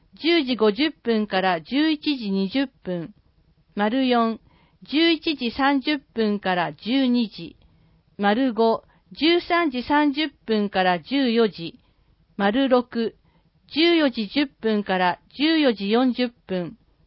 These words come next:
丸七、十四時五十分から十五時二十分、丸八、十五時三十分から十六時、丸九、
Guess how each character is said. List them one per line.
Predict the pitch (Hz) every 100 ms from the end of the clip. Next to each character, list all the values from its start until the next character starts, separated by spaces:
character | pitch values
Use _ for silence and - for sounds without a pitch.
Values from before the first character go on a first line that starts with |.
| _ _ -
丸 | 208 226 285
七、 | 285 277 208 185 - _ _ _ -
十 | 175 294 330
四 | 330 302
時 | 254
五 | 214 214
十 | 277 285 -
分 | 226 208
か | 196 185
ら | 180 - _
十 | - 294 330
五 | 285
時 | 233 208
二 | 196
十 | 185 269 269 _
分、 | 185 175 196 _ _ _ _ _
丸 | 214 226 294
八、 | 269 254 - 240 - _ _ _
十 | 180 254 349 285
五 | 269
時 | 233
三 | 233 285 285
十 | 277 294
分 | - 226 220 202
か | 185
ら | 180 - -
十 | 226 262
六 | 247 214 247
時、 | 196 170 - _ _ _ _ _ _ _
丸 | 214 240 311
九、 | 311 285 269 -